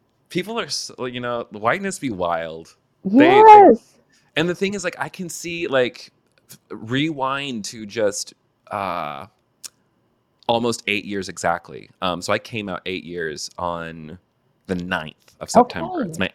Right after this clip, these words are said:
Speaker 1: outiversary.
Speaker 2: Oh, yeah.
Speaker 1: Um, but, like, I can remember those moments where, like, I felt uncomfortable trying to, like,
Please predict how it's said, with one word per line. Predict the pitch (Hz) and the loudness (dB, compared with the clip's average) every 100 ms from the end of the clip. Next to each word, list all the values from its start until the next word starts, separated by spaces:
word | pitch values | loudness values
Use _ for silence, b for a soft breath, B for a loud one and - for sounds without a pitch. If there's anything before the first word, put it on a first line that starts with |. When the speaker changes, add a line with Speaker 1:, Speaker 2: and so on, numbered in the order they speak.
| 98 | -2
Speaker 1:
outiversary. | 90 90 85 80 - 58 - | -2 -4 -6 -8 -8 -6 0
Speaker 2:
Oh, | 359 381 359 370 370 349 233 175 185 _ _ - | 2 2 2 -2 -2 2 2 2 -4 _ _ -4
yeah. | 110 | -2
Speaker 1:
Um, | 107 95 85 73 - _ _ _ _ _ _ | 0 -2 -6 -12 -20 _ _ _ _ _ _
but, | 107 135 | -6 -4
like, | 139 - | -4 -10
I | 139 | -14
can | - 160 | -14 -12
remember | 165 131 123 147 208 | -10 -10 -10 -6 -6
those | 165 123 | -6 -8
moments | 117 104 107 117 104 | -8 -10 -12 -14 -12
where, | 101 | -8
like, | 98 92 90 _ - _ _ - | -6 -6 -8 _ -20 _ _ -8
I | 104 | -6
felt | 107 107 98 | -4 -4 -6
uncomfortable | 98 95 95 - 98 87 | -8 -12 -14 -12 -12 -10
trying | - 90 92 | -10 -12 -12
to, | 90 | -14
like, | 82 85 - - | -10 -10 -12 -20